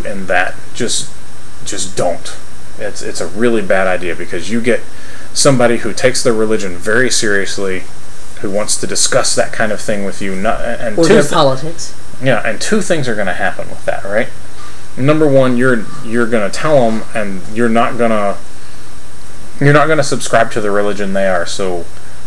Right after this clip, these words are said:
Speaker 1: they could be a key member of your team who is now going to not do his best in supporting you, and, you know, I mean, he's gonna hold that against you. And so it's gonna be, he's gonna be very difficult to deal with from now on.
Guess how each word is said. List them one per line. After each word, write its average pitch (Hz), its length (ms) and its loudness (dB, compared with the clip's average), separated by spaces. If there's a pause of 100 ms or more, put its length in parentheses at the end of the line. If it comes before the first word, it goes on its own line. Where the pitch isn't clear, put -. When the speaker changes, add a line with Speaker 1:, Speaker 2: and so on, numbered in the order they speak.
Speaker 1:
they 123 140 2
could 117 160 0
be 107 100 0
a 98 60 0
key 135 240 0
member 107 400 0
of 90 100 -2
your 92 120 0
team 98 300 -2
who 95 160 -2
is 87 120 -2
now 92 220 -2
going 92 360 -2
to 85 400 -2 (840)
not 120 380 0
do 110 140 0
his 98 200 0
best - 400 0
in 101 120 -2
supporting 98 500 0
you, 90 240 -2
and, 87 100 -2 (160)
you 110 120 -2
know, 107 180 0
I 104 100 0
mean, 98 140 -2
he's 104 180 -2
gonna 98 180 0
hold 113 200 2
that 98 120 2
against 98 420 -2
you. 90 160 -2 (1080)
And 107 100 -2
so 117 140 2
it's 107 100 2
gonna 135 140 0
be, 110 80 -2
he's 123 180 0
gonna 143 140 2
be 113 80 2
very 104 260 0
difficult 110 420 0
to 117 60 -4
deal 117 220 2
with 98 120 0
from 95 180 -2
now 85 160 -2
on. 80 180 -2